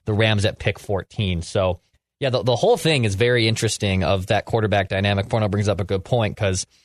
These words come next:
I think even, uh, looking at holes in this roster here, if you don't re-sign Danielle Hunter, and maybe if you say goodbye to Marcus Davenport,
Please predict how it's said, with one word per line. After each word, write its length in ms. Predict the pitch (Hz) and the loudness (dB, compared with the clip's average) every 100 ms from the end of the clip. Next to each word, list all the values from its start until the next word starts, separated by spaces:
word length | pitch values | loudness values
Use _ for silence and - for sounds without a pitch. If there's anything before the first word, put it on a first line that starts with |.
| _ _ - | _ _ -6
I 80 | 117 | -2
think 260 | 131 123 | -2 0
even, 300 | 120 107 107 | 0 0 0
uh, 300 | 101 98 95 - | 2 2 0 -2
looking 360 | 117 120 120 113 | -2 -2 0 0
at 100 | 107 | 0
holes 260 | - 117 101 | 0 0 0
in 60 | |
this 180 | 95 - | -4 -2
roster 360 | 117 127 - 104 | -2 -2 -2 -4
here, 240 | 107 101 | -2 -2
if 120 | 98 - | -2 -4
you 140 | 120 | -2
don't 240 | 113 120 110 | 0 0 -2
re-sign 420 | 101 - 104 107 | -2 0 0 0
Danielle 300 | 101 104 95 | 0 0 0
Hunter, 320 | 113 113 104 | 0 -2 -2
and 220 | 104 92 | -2 -2
maybe 220 | 95 131 | 0 0
if 120 | 123 104 | 0 -2
you 100 | 104 | -2
say 220 | 110 107 | -2 -2
goodbye 320 | 98 104 104 | 0 2 2
to 340 | 98 107 95 | 0 -2 -2
Marcus 380 | 95 104 104 - | 0 0 -2 -6
Davenport, 640 | - 113 113 101 98 95 | -4 -2 0 -2 -2 -2